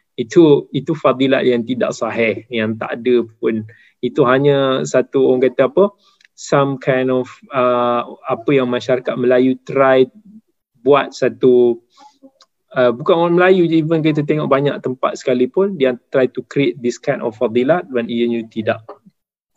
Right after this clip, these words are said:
tidak, tidak ni. Okey, ada yang tanya, adakah Raja Namrud juga menyembah berhala? Raja Namrud ni antara, uh, taghut yang, yang mendakwa bahawa dia juga adalah Tuhan yang berkuasa.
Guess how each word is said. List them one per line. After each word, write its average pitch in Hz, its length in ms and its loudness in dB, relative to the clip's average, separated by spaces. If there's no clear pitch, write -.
tidak, 110 480 2
tidak - 240 0
ni. 110 160 -4
Okey, 139 320 0
ada 156 160 2
yang 185 160 6
tanya, 175 320 2
adakah 147 560 4
Raja 151 160 0
Namrud 147 560 0
juga 135 240 2
menyembah 127 560 0
berhala? 113 560 0
Raja 147 320 2
Namrud 180 400 2
ni 190 80 -2
antara, 143 640 2
uh, 127 120 2
taghut 131 560 6
yang, 120 400 -2
yang 131 320 2
mendakwa 139 560 0
bahawa 135 320 2
dia 131 240 4
juga 135 400 0
adalah 120 400 0
Tuhan 117 400 -2
yang 110 160 -2
berkuasa. 110 560 -4